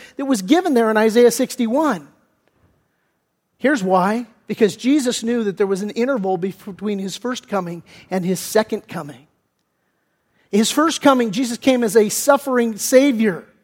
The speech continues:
as a suffering servant, as a loving extension of God's grace. At Jesus' second coming, he's coming as a conquering king. And Jesus, when he comes the second time, this is when he's going to come to pour out his wrath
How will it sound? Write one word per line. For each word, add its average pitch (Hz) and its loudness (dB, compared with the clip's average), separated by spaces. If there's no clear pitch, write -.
as 208 2
a 214 -4
suffering 277 4
servant, 254 0
as 233 4
a 220 2
loving 262 2
extension 262 -2
of 196 -6
God's 233 2
grace. 208 -2
At 233 4
Jesus' 254 0
second 311 2
coming, 220 0
he's 262 0
coming 285 4
as 226 2
a 226 4
conquering 233 -2
king. 226 -6
And 208 -8
Jesus, 269 2
when 262 2
he 254 0
comes 262 2
the 214 -8
second 285 2
time, 240 2
this 254 -4
is 214 -6
when 262 0
he's 233 0
going 254 -2
to 240 -4
come 247 0
to 277 -4
pour - 4
out 254 4
his 202 -6
wrath 226 2